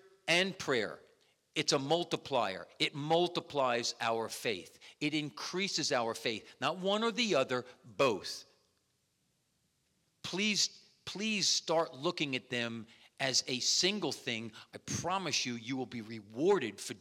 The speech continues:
doing that. Because I know, at least I'm speaking for myself, that when I stopped trying and I started letting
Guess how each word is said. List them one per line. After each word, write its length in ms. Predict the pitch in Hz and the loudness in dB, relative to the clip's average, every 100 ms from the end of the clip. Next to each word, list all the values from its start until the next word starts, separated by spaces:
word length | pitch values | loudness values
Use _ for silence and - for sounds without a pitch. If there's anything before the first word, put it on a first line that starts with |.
| _ | _
doing 380 | 160 175 131 104 | -2 -2 -4 -6
that. 380 | 90 98 - - _ _ _ _ _ _ _ _ _ _ _ _ - | -10 -14 -20 -20 _ _ _ _ _ _ _ _ _ _ _ _ 0
Because 600 | 151 - 143 123 110 - - _ _ | 0 2 0 2 0 0 -4 _ _
I 260 | - 156 220 | 0 2 4
know, 260 | 185 151 131 | 4 2 2
at 100 | 135 | 0
least 260 | 147 - | 0 0
I'm 100 | 127 | 0
speaking 440 | - - 151 147 131 | 0 0 -4 -4 -8
for 140 | 123 | -8
myself, 760 | 113 104 - 165 117 90 - - _ _ _ - - - _ _ _ _ _ _ _ - | -6 -2 0 0 0 -4 -14 -16 _ _ _ -20 -20 -20 _ _ _ _ _ _ _ -4
that 120 | 160 143 | -2 0
when 160 | 151 | 2
I 140 | 156 208 | 2 4
stopped 500 | - - 185 185 - | 2 2 0 0 0
trying 880 | - - 127 135 170 190 196 202 190 _ _ _ _ _ _ _ _ _ _ _ _ _ _ _ _ | 0 0 -2 0 0 -2 -4 -6 -10 _ _ _ _ _ _ _ _ _ _ _ _ _ _ _ _
and 180 | 151 143 | 0 2
I 180 | 147 143 | 2 2
started 600 | - 160 143 127 104 107 | 4 4 4 4 -2 -8
letting 800 | 104 107 113 131 160 165 170 | -10 -6 -2 0 0 -2 -6